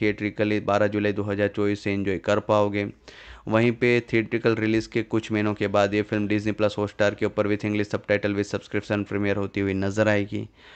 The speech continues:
इस फिल्म का जो हिंदी सैटेलाइट वर्जन है, वो आपको स्टार गोल्ड, स्टार गोल्ड एचडी चैनल के ऊपर ओटीटी रिलीज के कुछ महीनों के बाद बिल्कुल फ्री में प्रीमियर होता हुआ नजर आएगा। तो इस तरह से सूरा राय पोतरू फिल्म आप ऑफिशियली ओटीटी और सैटेलाइट दोनों प्लेटफॉर्म के ऊपर एंजॉय कर पाओगे।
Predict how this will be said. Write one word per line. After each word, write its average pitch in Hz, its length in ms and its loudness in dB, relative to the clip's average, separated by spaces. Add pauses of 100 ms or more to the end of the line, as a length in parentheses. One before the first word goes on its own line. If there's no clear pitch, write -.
(300)
इस 127 160 0
फिल्म 131 160 2
का 131 120 6
जो 127 120 2
हिंदी 117 300 2
सैटेलाइट 107 460 2
वर्जन 107 380 2
है, 110 60 2
वो 104 100 2
आपको 104 260 0
स्टार 104 320 2
गोल्ड, 107 200 0
स्टार 104 300 2
गोल्ड 104 180 2
एचडी 101 240 -4
चैनल 104 280 0
के 104 140 -2
ऊपर 104 220 2
ओटीटी 107 400 0
रिलीज 104 360 -2
के 101 100 -2
कुछ 104 280 -4
महीनों 101 180 -2
के 104 140 -4
बाद 101 180 2
बिल्कुल 101 320 -2
फ्री 104 220 -4
में 104 140 -2
प्रीमियर 101 320 -2
होता 98 260 -4
हुआ 98 220 0
नजर 107 380 0
आएगा। 98 360 -8 (580)
तो 127 120 4
इस 127 240 -2
तरह 110 160 4
से 104 160 -2
सूरा 104 320 2
राय 98 200 2
पोतरू 98 440 -4
फिल्म 117 340 0
आप 113 160 -2
ऑफिशियली 107 560 -2
ओटीटी 101 440 0
और 101 140 0
सैटेलाइट 98 480 -2
दोनों 113 240 0
प्लेटफॉर्म 101 420 -2
के 104 120 -2
ऊपर 101 200 -2
एंजॉय 98 400 0
कर 101 240 0
पाओगे। 95 460 -4